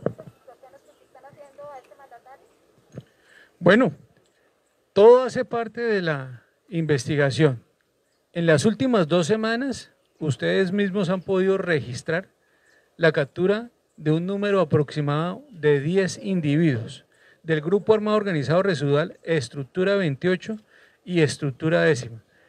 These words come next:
Speaker 2: entre los que se encuentra el cabecilla financiero de la Estructura Décima,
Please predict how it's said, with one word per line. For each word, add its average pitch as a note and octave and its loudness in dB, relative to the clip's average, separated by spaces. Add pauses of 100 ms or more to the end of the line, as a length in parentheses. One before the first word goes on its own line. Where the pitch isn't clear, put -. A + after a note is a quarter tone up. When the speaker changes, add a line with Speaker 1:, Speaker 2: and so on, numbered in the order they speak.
Speaker 2:
entre G3+ 0
los E3+ 0
que E3 -4
se C#3+ -2
encuentra G#3+ -2
el E3+ -4
cabecilla F#3 2
financiero G3+ 0 (380)
de D#3+ -2
la D#3 4
Estructura E3+ 0
Décima, G3 -2